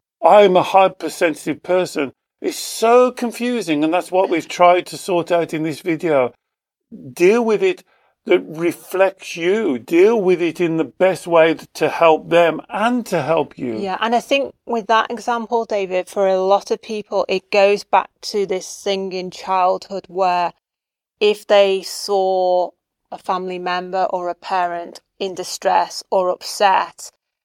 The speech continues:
Speaker 2: when they experience a similar situation, uh, someone who's very important to them as an adult, it almost takes you back to when you were a childhood. And as a child, we didn't understand, and we,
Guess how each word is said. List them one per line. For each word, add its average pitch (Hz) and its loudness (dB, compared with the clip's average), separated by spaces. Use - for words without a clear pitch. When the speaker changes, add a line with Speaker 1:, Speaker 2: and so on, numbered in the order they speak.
Speaker 2:
when 208 2
they 202 4
experience 196 -2
a - -18
similar 202 -2
situation, 185 -4
uh, 165 -6
someone 196 -4
who's 180 -8
very 190 0
important 190 -8
to - -14
them 185 -10
as 180 -4
an 185 -2
adult, - 0
it 208 0
almost 226 0
takes - -8
you 208 -8
back 196 2
to 208 -2
when 190 -2
you 185 -4
were 180 -2
a 180 -4
childhood. 202 0
And 190 -6
as 185 -10
a 196 -10
child, 220 6
we 214 -2
didn't 196 -6
understand, 190 -4
and 185 -8
we, 190 -8